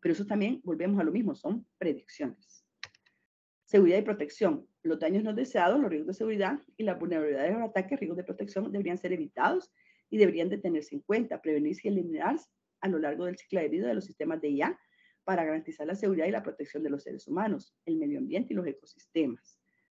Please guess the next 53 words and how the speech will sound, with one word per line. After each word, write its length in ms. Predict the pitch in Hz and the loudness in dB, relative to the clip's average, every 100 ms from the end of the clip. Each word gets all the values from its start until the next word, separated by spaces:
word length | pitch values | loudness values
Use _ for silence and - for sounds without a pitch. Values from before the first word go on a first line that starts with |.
| _ _ _ | _ _ _
La 100 | 202 | 0
seguridad 340 | 202 175 160 160 | 4 4 6 4
y 60 | |
la 100 | 220 | 2
protección 320 | 214 214 208 | 0 -4 -2
de 80 | 202 | 0
la 80 | 170 | 2
I 60 | 165 | 2
A 120 | 240 | 0
se 140 | 226 | -4
propiciará 380 | - 185 - 156 | -12 -10 -6 0
mediante 300 | 208 196 202 | 2 2 2
el 40 | |
desarrollo 380 | 190 175 156 202 | 0 0 0 0
de 100 | 214 | 2
marcos 400 | 175 208 202 233 | 2 0 -2 -4
de 80 | 180 | -4
acceso 560 | 147 - 262 - 427 - | -6 -6 -6 -6 -12 -10
a 80 | 185 | -8
los 180 | 165 147 | -6 -4
datos 380 | 139 139 185 - | -4 -4 -12 -12
que 80 | |
son 200 | 147 - | -6 -4
sostenibles, 760 | 349 175 - 151 208 349 415 - _ _ _ _ | -4 -6 -4 -2 2 2 2 -4 _ _ _ _
que 120 | 277 | 4
respeten 520 | 349 294 - 262 277 | 6 4 0 0 2
la 120 | 277 - | 2 0
privacidad. 560 | 180 147 - 143 123 | -4 -6 -4 -2 -2
No 280 | 135 170 185 | -2 -6 -2
puede 200 | 190 208 | 0 2
haber, 320 | 202 226 339 - _ _ _ _ | 2 2 -2 -8 _ _ _ _
estar 260 | 208 185 214 | -4 -2 -2
utilizando 540 | 240 226 208 233 247 | -2 -4 -2 -2 0
datos 300 | 196 - 285 | 0 0 -4
que 80 | 196 | -4
no 120 | 175 | -4
respeten 400 | 185 190 220 175 | -4 -8 -6 -4
la 100 | 160 | -4
privacidad 680 | 185 147 - 143 139 254 - - | -4 -6 -4 -2 0 0 -4 -10
y 100 | 202 | -6
fomenten 380 | 180 165 208 | -4 -4 -2
un 80 | 240 | 0
mejor 200 | 202 180 | 0 0
entrenamiento 500 | 196 214 180 233 - | 0 0 0 0 0
y 40 | 233 | 0
validación 400 | 196 147 139 143 | 0 0 -2 -4
de 80 | |
modelos. 280 | 127 220 294 | 0 2 2
Por 100 | 202 | 2
ejemplo, 180 | 202 117 | 0 0
en 20 | |
Estados 300 | - 220 - | 0 -2 6
Unidos 360 | 277 285 392 | 8 8 6